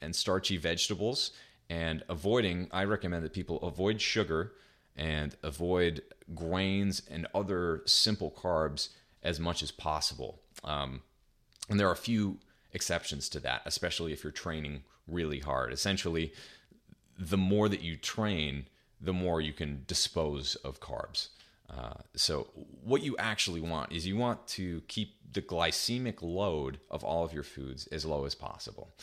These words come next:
And so there are a few ways that you can do that. What that means is that you're, you're limiting any spikes in blood sugar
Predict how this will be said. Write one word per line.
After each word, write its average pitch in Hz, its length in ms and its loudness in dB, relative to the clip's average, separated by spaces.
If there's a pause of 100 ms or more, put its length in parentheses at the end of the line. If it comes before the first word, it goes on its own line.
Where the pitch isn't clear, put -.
(260)
And 87 100 -2
so 98 100 4
there 87 120 6
are 82 40 6
a - 40 0
few 117 180 0
ways 87 240 4
that - 120 -8
you 71 120 -8
can 65 180 -10
do 65 180 -6
that. - 220 -12 (300)
What 104 100 2
that 98 200 6
means 92 460 0
is 69 160 -6
that 69 280 -4 (100)
you're, 64 320 -4
you're 76 160 -2
limiting 85 520 4
any 80 240 -4
spikes - 600 -2
in 73 140 -8
blood 73 280 -2
sugar 62 440 -6